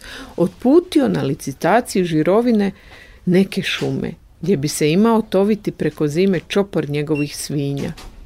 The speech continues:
Da li je moj pradjedovski kapral dobro dalje? Ne znam. No dalje od Majlanta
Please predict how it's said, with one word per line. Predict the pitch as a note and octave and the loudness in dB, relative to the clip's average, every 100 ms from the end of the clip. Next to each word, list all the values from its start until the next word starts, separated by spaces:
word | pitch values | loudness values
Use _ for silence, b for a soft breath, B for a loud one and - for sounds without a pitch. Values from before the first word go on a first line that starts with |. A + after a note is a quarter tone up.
| - - b b - | -20 -20 b b -4
Da | F#3+ | 0
li | E3 | 2
je | D3 | 0
moj | C#3+ F3 | 0 0
pradjedovski | E3+ D3+ F3+ F3+ C3+ - - | -2 -2 0 0 -2 -8 -12
kapral | - E3+ F3+ - B2+ C3 B B B B _ - | -8 -4 -4 -4 -6 -6 B B B B _ -2
dobro | F3 G3+ A3 C#3 | 0 0 0 0
dalje? | D#3+ A3 G#3 C#3+ - - | 4 4 2 -2 -10 -8
Ne | D3+ C3 C3+ | -4 -2 -4
znam. | C#3+ C3+ D3 - _ - | -4 -8 -8 -14 _ -6
No | E3 | -2
dalje | D3 D#3+ F3 E3 | 0 2 2 2
od | C#3 D#3 | 0 -2
Majlanta | D#3 G3 B3 A3+ G3 G3 | 0 2 4 4 2 -2